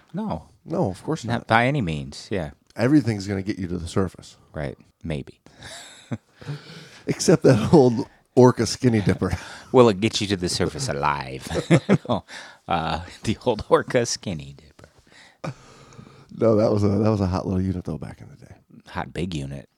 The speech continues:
Speaker 2: Before we rush to judgment on this question, let us first take an introspective look at ourselves. Most Americans are seeking quick and simple answers.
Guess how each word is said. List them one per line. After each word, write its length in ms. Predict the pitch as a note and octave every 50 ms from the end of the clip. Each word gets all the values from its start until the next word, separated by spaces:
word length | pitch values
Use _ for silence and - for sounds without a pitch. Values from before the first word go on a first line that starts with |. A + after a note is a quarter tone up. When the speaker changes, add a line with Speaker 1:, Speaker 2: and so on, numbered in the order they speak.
| - - - - - - G3 F#3+ E3 -
Speaker 2:
Before 340 | C#3+ - - F#3 G#3+ A3+ A3+
we 140 | G#3+ G#3+ G3
rush 380 | E3+ E3+ F3 E3 D3+ - -
to 100 | - D3+
judgment 680 | C3 A2 F#2+ G2+ A#2+ B2 A#2+ A2 G2 F#2+ F#2+ F#2 E2+ -
on 200 | F#2+ F#2+ F#2 F2+
this 160 | F2+ F2 - -
question, 500 | - F2+ E2 D2 D2 - - E2+ E2+ F2
let 120 | G2 A#2
us 140 | D#3 E3 -
first 460 | - - C3 B2 B2 A#2+ - - - - _ _ _ _ _ _
take 300 | - C3 G2 G2 G2 -
an 100 | A#2+ A#2 -
introspective 800 | - G#2+ G2 F#2 - A#2 A#2 - - - - - - - C3 G#2+
look 280 | F#2 F2+ F#2 E2+ - - -
at 100 | G#2+ G#2+
ourselves. 840 | B2 C#3+ - - - B3 B3+ G#3 D3+ G2+ D#2 C#2+ - - - - - - _ -
Most 300 | - E3+ G3 F#3 - -
Americans 640 | C#3 B2+ A2+ G#2+ G2 - - G2+ A#2 D#3+ - - - _
are 100 | - A2
seeking 420 | G#2 - - C#3+ - - B2+ A#2+ A2
quick 440 | - - - D#3+ F3 - _ - -
and 100 | - A2+ -
simple 360 | - - B2+ B2 A#2 A#2+ B2+
answers. 480 | C3+ C#3 - - - - - - -